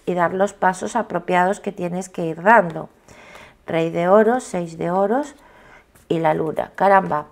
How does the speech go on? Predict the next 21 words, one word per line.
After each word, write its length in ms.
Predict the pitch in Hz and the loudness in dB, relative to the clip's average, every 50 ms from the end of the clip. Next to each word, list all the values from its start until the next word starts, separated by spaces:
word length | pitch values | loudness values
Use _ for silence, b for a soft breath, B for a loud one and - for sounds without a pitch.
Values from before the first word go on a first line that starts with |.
| _ B B B B B B B B B B B _ | _ B B B B B B B B B B B _
eh, 440 | - 190 190 190 190 185 185 - - | 4 4 6 6 4 2 0 0 2
el 220 | 196 202 208 208 - | 4 4 4 4 2
tema 260 | - 254 247 240 214 | 0 2 4 2 2
económico 640 | 214 - 208 208 220 226 233 233 226 - 240 220 - - | 2 2 2 4 4 4 2 0 0 2 2 2 2 2
está 320 | 202 196 196 - - 262 269 | -2 -4 -4 -2 -2 -2 -2
saliendo 540 | 262 - 254 233 233 247 254 269 277 269 277 | 0 0 0 2 2 2 2 0 -2 -4 -2
con 140 | - 196 202 | -2 -2 0
mucha 300 | 202 214 208 - 214 208 | -2 -4 -2 -2 -4 -4
fuerza, 540 | 208 - - 180 175 170 170 - 180 175 - | -4 -4 -2 -2 -2 -2 -4 -6 -8 -8 -4
energía 680 | - 190 190 190 190 185 180 - - 214 208 196 190 | -2 -4 -2 -2 -4 -6 -8 -2 0 4 4 4 4
de 180 | 180 175 175 185 | 4 2 4 4
oros, 400 | 202 233 262 285 320 330 330 - B B B B B B B B B B B B _ _ | 6 6 6 6 4 4 2 -8 B B B B B B B B B B B B _ _
eh, 240 | 185 190 190 190 185 | 2 4 4 4 2
muy 220 | 185 196 214 247 | 4 4 4 2
potentes, 580 | 233 233 196 190 196 202 214 220 220 226 240 220 | 4 2 0 2 4 2 2 2 0 -2 -2 0
muy 180 | 214 208 208 | 0 0 0
fuertes, 520 | 202 208 - - 233 233 233 - 254 240 226 | -2 -2 0 2 2 2 2 0 -4 -2 -2
te 100 | 226 - | -2 0
vas 240 | - 196 190 - 196 | 0 0 -2 0 0
a 80 | 196 | 4
ver 280 | 196 202 208 208 - | 6 6 4 4 2